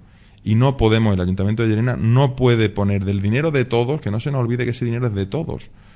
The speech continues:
no puede poner cincuenta mil euros, ni cincuenta y cinco mil, ni sesenta mil euros para una corrida de toros. Eh, lo que, lo que tenemos es lo que podemos ofrecer, pero más es imposible. Que venga un empresario, que nosotros tenemos las puertas abiertas, como ha ocurrido con Andy Lucas.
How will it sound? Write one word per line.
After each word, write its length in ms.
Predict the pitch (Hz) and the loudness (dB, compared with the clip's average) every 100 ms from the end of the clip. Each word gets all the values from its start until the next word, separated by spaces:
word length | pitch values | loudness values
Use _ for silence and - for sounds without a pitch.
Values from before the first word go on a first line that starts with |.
| - | -10
no 140 | 123 127 | -4 0
puede 240 | 139 127 | 2 2
poner 260 | 127 113 104 | 2 0 0
cincuenta 540 | 110 104 101 98 98 | 0 0 0 0 0
mil 160 | 110 113 | -2 -2
euros, 280 | 117 151 113 | -2 -4 -6
ni 80 | |
cincuenta 400 | 95 85 85 82 | -6 -8 -10 -10
y 40 | 69 | -10
cinco 280 | 92 98 90 | -10 -8 -4
mil, 220 | 107 117 | -2 -2
ni 80 | 107 | -2
sesenta 420 | 98 95 95 95 | -4 -4 -4 -4
mil 200 | 107 101 | -4 -2
euros 260 | 101 127 - - - - - - - - | -4 -6 -10 -16 -20 -20 -20 -20 -20 -10
para 160 | - 107 | -4 -2
una 120 | 135 | 0
corrida 280 | 113 101 101 | 0 -2 -2
de 100 | 101 | -4
toros. 300 | 131 160 - - - - - - - 147 - | -4 -4 -6 -12 -20 -20 -20 -20 -20 -20 -18
Eh, 120 | 85 | -14
lo 180 | 85 92 | -10 -8
que, 140 | 101 98 | -6 -4
lo 160 | 101 | -2
que 100 | 104 | -2
tenemos 420 | 101 110 165 180 | 0 0 2 0
es 60 | 170 | 0
lo 80 | 131 | 0
que 100 | 117 | -2
podemos 360 | 104 107 110 | -2 -2 -2
ofrecer, 480 | 101 98 95 - 101 - | -2 -4 -8 -8 -10 -6
pero 240 | 98 95 | -4 -2
más 320 | 98 113 139 | -2 -2 -2
es 120 | 135 139 | -2 -2
imposible. 640 | 127 98 - 143 65 - - - - - - - - | -4 -6 -6 -6 -6 -10 -18 -20 -20 -20 -20 -20 -6
Que 100 | 101 | -2
venga 280 | 92 95 101 | 0 0 2
un 80 | 107 | 2
empresario, 720 | 110 123 - 143 151 185 - - | 2 0 0 -2 0 -2 -4 -12
que 80 | |
nosotros 320 | - 90 95 95 | -16 -14 -12 -6
tenemos 240 | 101 101 | -4 -2
las 100 | 92 | -2
puertas 320 | 104 104 107 | -2 -4 -2
abiertas, 300 | 104 113 - | -2 -4 -6
como 220 | - 95 92 | -10 -8 -6
ha 40 | |
ocurrido 340 | 98 131 131 | -4 -2 -2
con 140 | 110 107 | -2 -2
Andy 180 | 101 90 | -2 -2
Lucas. 340 | 156 - - | -4 -6 -12